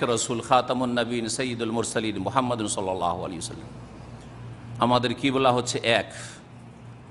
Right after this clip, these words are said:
আমাদের দিনের উৎস হচ্ছে এক, কোরআন এবং সুন্নাহ, ওয়াহি। সুতরাং আমরাও সকলেই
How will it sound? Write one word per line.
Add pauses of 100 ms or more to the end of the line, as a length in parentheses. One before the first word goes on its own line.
(460)
আমাদের (120)
দিনের
উৎস
হচ্ছে (180)
এক,
কোরআন
এবং
সুন্নাহ,
ওয়াহি। (2000)
সুতরাং (520)
আমরাও
সকলেই